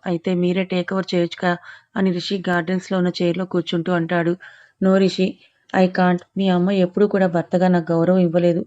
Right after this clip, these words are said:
ఏనాడు నా మాటకి విలువ కూడా ఇవ్వలేదు. ఇప్పుడు మీ అమ్మ దగ్గరికి వెళ్ళి నన్ను నేను తక్కువ చేసుకోలేనని కరాఖండిగా చెప్తాడు చంద్రమౌళి గారు. సైడ్ స్మైల్ ఇచ్చి,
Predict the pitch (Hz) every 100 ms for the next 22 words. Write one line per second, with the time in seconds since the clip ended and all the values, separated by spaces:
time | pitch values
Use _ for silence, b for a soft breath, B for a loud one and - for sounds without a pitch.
0 | - 185 185 180 180 185 B B B 208
1 | 202 185 180 - 185 180 190 202 202 190
2 | 175 175 175 - 185 185 175 175 165 180
3 | 185 180 180 170 170 180 175 B B _
4 | 190 190 190 190 185 180 170 - 196 196
5 | 180 - 185 175 170 180 180 B B -
6 | 202 202 214 202 180 180 185 170 - 170
7 | 175 175 170 175 170 165 165 170 - B
8 | B - 185 180 175 196 180 170 -